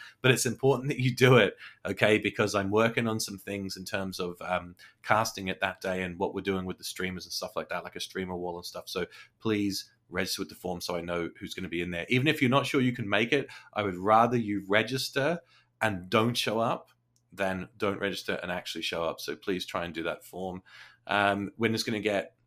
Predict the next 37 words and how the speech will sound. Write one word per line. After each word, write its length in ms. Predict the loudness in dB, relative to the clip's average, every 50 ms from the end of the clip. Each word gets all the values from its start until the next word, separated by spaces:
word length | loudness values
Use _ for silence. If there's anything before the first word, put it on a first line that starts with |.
| _ _ _ _
bragging 400 | 4 4 4 4 4 0 -4 -2
rights 360 | 0 2 2 0 0 -2 -8 -10
and 100 | -8 -8
a 40 |
shout 280 | -6 -4 0 0 0 0
out 120 | 0 -2
on 80 | -4 -6
the 40 | -16
pro-, 260 | -6 -4 -4 -4 -4 _ _ _ -2
podcast, 500 | -2 -2 0 0 0 0 0 -4 -10 -10
and 80 | -8
we're 80 | -6 -4
gonna 140 | -4 -6 -4
drop 200 | -4 -6 -6 -6
some 160 | -14 -12 -12
subs 360 | -10 -8 -8 -10 -10 -12 -12
too. 240 | -8 -6 -6 -6 -6
So 280 | -6 -6 -6 -6 -6 -8 -12 -20 -20 -20 _ _ _
there's 180 | -2 0 2
a 60 | 4
YouTube 440 | 4 4 6 4 4 4 4 2 4
video 280 | 6 6 8 8 8 8
where 140 | 8 6 6
I 20 |
explained 500 | 4 2 -4 -2 -2 -2 -2 -2 -4 -2
the 420 | 0 0 0 0 0 -4 -4 -6 -10
rules. 640 | -8 -4 -2 0 2 2 2 0 0 -2 -6 -10 -12 _ _
I'll 120 | -6 -6
include 260 | -6 -4 0 0 0 2
all 100 | 2 0
this 180 | 0 -2 -4
in 60 | -10
the 60 | -10 -8
show 240 | -4 -2 -2 0
notes. 320 | 0 0 0 -2 -2 -6 -6
There's 220 | -6 -6 -2 -2
a 260 | 0 0 0 0 -2